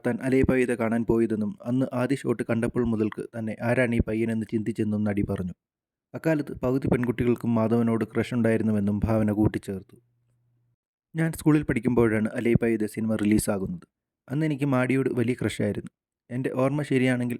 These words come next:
അന്ന് ഞാൻ എട്ടാം ക്ലാസ്സിലോ മറ്റോ ആയിരുന്നു പഠിക്കുന്നത്. ഇന്നും ആ സിനിമ റിലീസായ സമയം എനിക്ക് ഓർമ്മയുണ്ട്. ക്ലാസ് കട്ട് ചെയ്തിട്ടാണ് ഞാൻ അലൈപായുധ കാണാൻ പോകുന്നത്. അന്ന് ആദ്യ ഷോട്ട് കണ്ടപ്പോൾ മുതൽക്ക് തന്നെ ആരാണ് ഈ പയ്യനെന്ന് ഞാൻ ചിന്തിച്ചു.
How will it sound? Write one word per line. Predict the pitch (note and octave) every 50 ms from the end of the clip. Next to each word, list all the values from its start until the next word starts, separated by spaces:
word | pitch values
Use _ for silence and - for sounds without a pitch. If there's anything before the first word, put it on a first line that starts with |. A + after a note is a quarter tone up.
| - -
അന്ന് | A#2+ A#2+ B2 B2
ഞാൻ | A#2+ A#2+ -
എട്ടാം | - A#2 - B2 B2+
ക്ലാസ്സിലോ | B2 B2 A#2+ A#2 B2+ A#2+ A#2+
മറ്റോ | A2+ A2+ G2 - A2
ആയിരുന്നു | A2+ A2+ A2 G2 G#2 A2
പഠിക്കുന്നത്. | G#2 A2 G#2 G2 - G2 F2+ D#2+ - - - _ _ _ _ _ _ _ _ _ -
ഇന്നും | C3+ D3 E3 E3 C3 D3
ആ | C#3+
സിനിമ | C#3 - C#3 C3 C3 C3
റിലീസായ | C3 A#2+ A#2 B2 C3+ C3 - C3 B2 B2
സമയം | A2+ - A#2 A2 A2 A2
എനിക്ക് | G#2+ G#2 G2+ - A2
ഓർമ്മയുണ്ട്. | G#2+ G#2 G#2 G#2+ G2 F#2 F2+ F2 - _ _ _ _ _ _ _ _ _ -
ക്ലാസ് | - C3+ D3 - -
കട്ട് | D3 C#3 - - C3+
ചെയ്തിട്ടാണ് | C3 C3+ B2+ B2+ - - B2 A#2 A#2
ഞാൻ | A#2 A#2+ A2 -
അലൈപായുധ | B2 A2+ A#2+ B2 - B2 A#2+ A#2+ A2+ A2+
കാണാൻ | - - G#2+ G#2+ A2 A2 G2
പോകുന്നത്. | G#2+ G2 G2 F#2 F#2+ F#2 - - - _ _ _ _ _ _ _ _ _
അന്ന് | C#3 C#3 D#3 D#3+ - C#3
ആദ്യ | C3+ C3+ C#3+ D#3
ഷോട്ട് | - - C#3+ C3+ - -
കണ്ടപ്പോൾ | - B2+ B2 A#2+ - - C3+ B2+
മുതൽക്ക് | B2+ A#2+ A#2 A#2 A2 - G#2+ A#2+
തന്നെ | A2+ A2+ A2+ G#2+ -
ആരാണ് | A#2 A#2+ A#2+ C3+ C3 A#2+ A#2+
ഈ | A#2+
പയ്യനെന്ന് | - - A2 A2+ A2 A2 G#2+ G#2+
ഞാൻ | G#2+ G#2+ G#2+
ചിന്തിച്ചു. | G2+ - G#2+ G2 - G2 - -